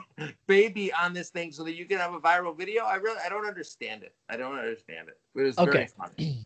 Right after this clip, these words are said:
Speaker 2: <clears throat> Got it. First of all, I'm glad you're coming at it both cynically, coming up. I also like you doubting the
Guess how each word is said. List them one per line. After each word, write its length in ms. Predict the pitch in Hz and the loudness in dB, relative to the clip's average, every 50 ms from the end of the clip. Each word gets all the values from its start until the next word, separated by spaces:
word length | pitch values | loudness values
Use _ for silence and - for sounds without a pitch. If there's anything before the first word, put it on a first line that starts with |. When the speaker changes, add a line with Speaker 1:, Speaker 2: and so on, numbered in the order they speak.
| - _ | -14 _
Speaker 2:
<clears throat> 120 | _ _ | _ _
Got 180 | - 135 131 117 | 0 2 2 2
it. 100 | - - - _ | 2 -4 -10 _
First 240 | - 170 165 160 | -2 0 0 2
of 60 | 165 156 | 4 8
all, 300 | 151 143 143 135 135 - | 8 10 10 10 8 6
I'm 160 | - 131 127 | 4 0 -2
glad 600 | 123 127 135 135 135 143 147 151 151 156 156 139 | 0 2 4 6 6 6 6 6 4 2 2 2
you're 120 | 139 143 139 | 0 0 0
coming 360 | - 127 135 131 131 127 123 | 0 -2 -2 0 0 0 -2
at 160 | 123 123 120 | -2 -2 -4
it 160 | 117 117 120 - - - | -4 -6 -8 -12 -8 0
both 260 | 127 139 135 131 135 - | 4 4 4 4 2 -2
cynically, 800 | - - - - 165 151 151 156 156 - 160 156 165 180 196 - - - - - - - - _ - | -6 -4 4 6 6 6 6 4 2 2 2 4 4 2 0 -4 -8 -16 -20 -20 -20 -20 -20 _ -2
coming 300 | - - 147 143 143 151 | 2 4 6 6 8 8
up. 240 | 147 147 147 - - - - - - - - | 8 8 6 4 -2 -10 -20 -20 -10 0 4
I 100 | 139 143 | 8 8
also 320 | 143 151 151 - - 165 | 10 8 8 6 6 8
like 320 | 156 151 143 151 147 - | 10 10 10 8 8 6
you 180 | 151 139 131 123 127 - _ - 139 120 | 2 2 2 0 -2 -6 _ -6 -4 0
doubting 720 | 110 131 135 135 135 143 139 147 156 156 156 160 160 180 - _ _ | 4 6 8 10 10 10 8 6 4 4 2 0 -2 -4 -8 _ _
the 600 | 156 127 117 127 127 123 117 117 110 107 104 - | -6 -4 -2 0 2 2 2 0 0 -2 -4 -8